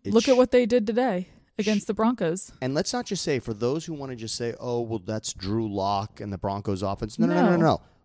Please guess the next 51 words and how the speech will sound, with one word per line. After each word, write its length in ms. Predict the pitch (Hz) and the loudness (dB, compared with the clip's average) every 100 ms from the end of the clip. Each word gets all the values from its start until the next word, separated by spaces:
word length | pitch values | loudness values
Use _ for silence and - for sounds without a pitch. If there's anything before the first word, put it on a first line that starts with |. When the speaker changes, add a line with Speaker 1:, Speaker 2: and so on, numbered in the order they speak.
| _ | _
Speaker 1:
Look 440 | 98 110 175 - 165 | -14 -2 0 0 -4
what 220 | 165 - | -4 -4
this 140 | 139 | -6
Broncos 440 | - 123 131 131 120 | -4 -4 -4 -6 -8
team, 240 | 107 98 | -8 -6
look 260 | 92 123 - | -4 -6 -4
what 120 | 139 | -8
Drew 160 | 104 113 | -6 -8
Lock 300 | 104 104 - | -6 -6 -6
had 180 | 98 82 | -10 -6
done 360 | 104 104 90 - _ - | -4 -4 -6 -12 _ -10
in 100 | 104 | -6
his 140 | 92 | -6
two 180 | - 113 | -6 -6
previous 480 | - 120 107 95 - | -4 -6 -4 -6 -6
games. 320 | 87 90 85 | -8 -8 -8
Look 280 | 90 120 - | -4 -4 -2
what 100 | 151 | -4
they 140 | 135 | -4
had 100 | 120 98 | -4 -4
done 300 | 113 107 - - | -4 -4 -10 -8
in 180 | 131 120 | -6 -6
Houston 640 | - - 139 - 104 95 | -8 -6 -6 -6 -8 -10
the 80 | 95 | -8
week 320 | 107 107 - | -8 -10 -12
prior. 460 | - 131 123 78 - _ - _ - | -8 -4 -4 -6 -10 _ -20 _ -4
And 420 | 214 190 151 185 _ _ _ _ _ _ - | 0 0 0 -4 _ _ _ _ _ _ -12
this 320 | 120 196 175 | -4 -4 -4
is 80 | 147 | -4
what 140 | 139 | -4
I 140 | 135 175 | -2 -4
was 160 | 147 | -6
impressed 320 | 120 127 117 | -8 -8 -8
with 140 | 120 - | -8 -8
today, 260 | 127 175 | -8 -8
Taylor. 340 | 165 90 95 113 _ _ _ _ _ _ | -8 -10 -12 -14 _ _ _ _ _ _
The 100 | 160 | -2
Chiefs 560 | - - - 240 - - | 0 -4 -4 -6 -6 -6
are 140 | 147 | -8
supposed 420 | 143 156 160 160 - | -10 -8 -6 -6 -6
to 80 | |
be 180 | 143 156 - | -6 -6 -6
a 120 | 123 | -6
slower 460 | - - 131 131 147 | -6 -8 -6 -2 -2
team. 200 | 139 101 | -4 -6
When 140 | 107 | -6
you 80 | 165 | -6
take 220 | - 226 | -8 -8
the 80 | 185 | -8
track 420 | - - 147 165 - | -10 -10 -10 -10 -14
team 320 | 95 76 | -16 -16